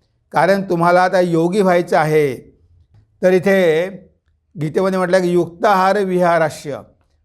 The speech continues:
तुमचा आहार, विहार, कर्म सगळं कसं पाहिजे? मॉडरेट पाहिजे. तर सगळ्यामध्ये कुठेतरी मर्यादा पाहिजे आणि कुठेही अति तेथे माती. तेव्हा कुठेही तुम्ही अति करण्याचा प्रयत्न केला तर सगळं नष्ट होतं.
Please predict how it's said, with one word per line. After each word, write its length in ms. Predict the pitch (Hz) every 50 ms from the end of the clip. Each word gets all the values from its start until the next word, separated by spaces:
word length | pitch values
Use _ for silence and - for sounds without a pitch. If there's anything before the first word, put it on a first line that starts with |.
| _ _ _
तुमचा 280 | 175 170 175 - 185 180
आहार, 600 | - 147 160 156 156 165 175 180 185 185 180 175
विहार, 640 | 170 160 165 165 165 175 170 170 180 185 180 175 165
कर्म 380 | - 185 175 165 165 165 180 180 185 175
सगळं 340 | 175 - 165 160 180 180
कसं 240 | 180 190 170 185 180
पाहिजे? 240 | 175 185 180 190 196
मॉडरेट 520 | 190 180 160 156 160 180 202 214 202 196 -
पाहिजे. 320 | 156 135 123 117 120 - - _ _ _ _ _ _ _ _ _ _ _ _ _ _ _ _ _ _ _ _ _ _ _ _ _ _
तर 420 | 226 208 196 190 185 180 180 185 190
सगळ्यामध्ये 540 | - - 185 160 175 180 180 185 185 185 190
कुठेतरी 400 | 156 180 170 160 147 185 190 196
मर्यादा 480 | 185 170 165 160 160 175 185 185 190 180
पाहिजे 400 | 170 160 143 131 123 127 127 135 - _ _ _ _ _ _ _ _ _ _ _ _ _ _ _ _ _ _ -
आणि 200 | 160 170 185 180
कुठेही 460 | - 175 175 165 - 185 196 202 214 214
अति 300 | 180 175 170 185 196 202
तेथे 320 | 196 196 185 - 196 202
माती. 560 | 202 202 202 202 202 190 156 139 135 131 - - _ _ _ _ _ _ _ _ _ _ _ _ _ _ _
तेव्हा 520 | 185 180 185 190 185 170 160 165 175 180 180
कुठेही 440 | 180 220 160 165 180 190 208 202
तुम्ही 180 | 214 196 202 208
अति 280 | 170 165 165 170 208 196
करण्याचा 360 | 208 190 185 190 180 196 185
प्रयत्न 440 | 180 185 180 175 170 170 190 185 170
केला 260 | 175 175 180 190 196
तर 180 | 190 - -
सगळं 320 | - - 170 190 202 202 190
नष्ट 240 | 185 170 175 - 170
होतं. 400 | 165 151 147 - 131 120 120